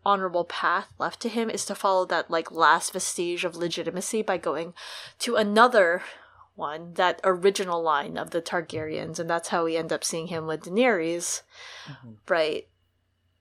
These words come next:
Speaker 1: And, you know, Catelyn is painted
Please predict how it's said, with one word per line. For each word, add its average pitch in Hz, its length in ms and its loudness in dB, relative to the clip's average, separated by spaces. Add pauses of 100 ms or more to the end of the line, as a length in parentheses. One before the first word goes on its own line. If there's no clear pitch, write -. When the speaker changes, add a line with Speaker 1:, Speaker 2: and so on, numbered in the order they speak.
(140)
Speaker 1:
And, 226 440 4 (1120)
you 262 100 4
know, 254 280 6 (420)
Catelyn 294 420 4
is - 240 4
painted 190 640 -2